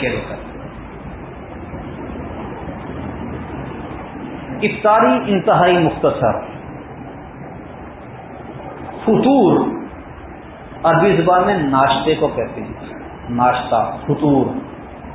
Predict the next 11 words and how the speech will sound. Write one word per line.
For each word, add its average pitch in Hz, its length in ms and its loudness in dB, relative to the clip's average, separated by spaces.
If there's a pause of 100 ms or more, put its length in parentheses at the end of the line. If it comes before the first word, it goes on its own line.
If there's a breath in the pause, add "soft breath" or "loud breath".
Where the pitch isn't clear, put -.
(2500)
یعنی 208 200 2
جو 226 140 4
افطاری 202 720 6
ہے 175 540 6
یہ 196 120 6
آپ 196 260 6
کا 214 220 6
کھانا 202 520 6
پینا 196 260 6
نہیں 196 280 6
ہے، 117 200 -2